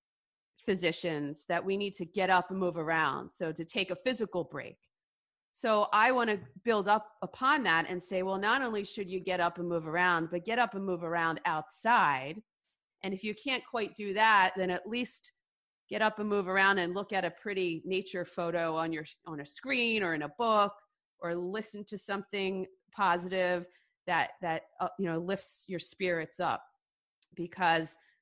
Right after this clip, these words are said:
you know, our kids are really, you know, also all the social media and all the video games. It's not just the school, it's also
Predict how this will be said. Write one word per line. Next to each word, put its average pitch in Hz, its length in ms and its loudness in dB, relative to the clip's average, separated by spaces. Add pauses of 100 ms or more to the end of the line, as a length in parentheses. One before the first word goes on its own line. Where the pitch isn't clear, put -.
(180)
you 170 80 -8
know, 165 100 -2
our 170 140 2
kids 185 360 -4
are 185 100 2
really, 180 360 2
you 190 120 -2
know, 156 120 -2 (300)
also 262 280 2
all 214 120 4
the 185 80 2
social 196 440 -4
media 160 600 0 (400)
and 175 100 -8
all 202 120 0
the 196 80 -2
video 180 360 4
games. - 540 -12
It's 190 220 -10
not 226 260 0
just 185 240 -10
the 180 80 -10
school, 190 480 -6
it's 175 160 -6
also 190 460 -4